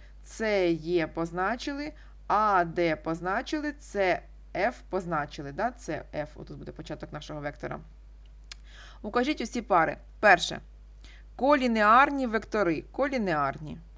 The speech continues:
Колінеарні. Це вектори, які лежать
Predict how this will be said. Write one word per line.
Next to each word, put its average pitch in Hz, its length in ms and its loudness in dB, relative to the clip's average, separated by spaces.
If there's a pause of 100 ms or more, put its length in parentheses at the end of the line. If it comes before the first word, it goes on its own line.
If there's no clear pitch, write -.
(160)
Колінеарні. 180 1500 -6 (840)
Це - 140 -8
вектори, 175 400 -4
які 220 260 -4
лежать 170 480 0